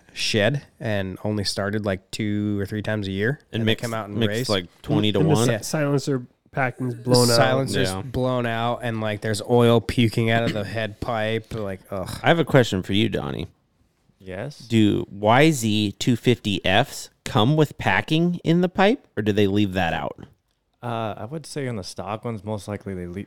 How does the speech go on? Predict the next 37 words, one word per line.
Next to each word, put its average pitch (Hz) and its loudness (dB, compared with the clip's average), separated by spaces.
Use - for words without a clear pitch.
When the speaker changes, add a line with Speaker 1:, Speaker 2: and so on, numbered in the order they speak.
Speaker 4:
they 120 -6
forget 110 -6
to 104 -12
put - -12
that 90 -8
in 85 -16
there. 85 -20
Speaker 2:
I - 4
think 185 2
Speaker 4:
Weight 110 4
Speaker 2:
they 104 -4
do. 104 4
Speaker 4:
reduction. 98 -14
They 139 -4
sound 208 -2
like 240 -6
a 160 0
boat 135 -4
Speaker 2:
<laughs> - -10
Speaker 4:
underwater. 110 -6
That's 110 -8
why 143 -4
I 117 -4
took 127 -10
the 107 -12
silencer 95 -8
off. 95 -12
Speaker 2:
It 107 -8
Speaker 4:
But 117 -8
Speaker 2:
sounds 165 -2
like 95 -4
a 95 -4
pop - 2
can 87 -4
on 78 -10
the 87 -8
back 82 -4